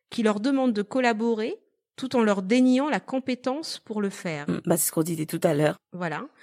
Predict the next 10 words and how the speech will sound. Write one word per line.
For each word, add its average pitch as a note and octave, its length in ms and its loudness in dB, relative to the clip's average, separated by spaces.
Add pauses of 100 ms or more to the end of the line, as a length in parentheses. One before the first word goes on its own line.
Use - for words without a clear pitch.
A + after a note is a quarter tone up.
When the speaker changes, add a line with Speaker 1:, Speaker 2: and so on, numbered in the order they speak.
(220)
Speaker 1:
Ce - 140 -2
malentendu B3+ 680 2
historique C4 640 -2 (180)
se - 200 -4
retrouve A3+ 380 0
de G3+ 100 0
façon G3 440 -4
moins B3 300 2
polarisée A#3 580 2
peut-être, G#3 520 -6